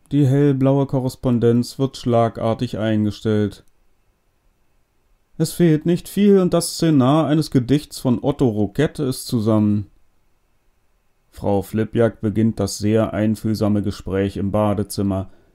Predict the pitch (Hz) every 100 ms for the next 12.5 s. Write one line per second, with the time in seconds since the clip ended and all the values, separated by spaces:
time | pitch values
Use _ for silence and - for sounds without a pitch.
0 | _ - 175 185 185 139 147 156 151 139
1 | 143 147 - 104 113 120 117 104 107 104
2 | 98 - 127 143 143 143 131 135 147 131
3 | 135 135 120 113 - 127 123 117 113 123
4 | 127 123 120 117 143 147 - 127 131 127
5 | 127 - 123 120 117 120 139 127 117 110
6 | 110 107 - 110 107 - 101 101 - _
7 | _ _ _ _ _ _ _ _ _ _
8 | _ _ _ _ _ _ _ _ _ -
9 | 101 95 98 90 - 139 139 110 104 -
10 | 110 131 160 170 131 165 202 160 - 185
11 | - 180 - 139 123 120 117 117 113 -
12 | 117 113 110 -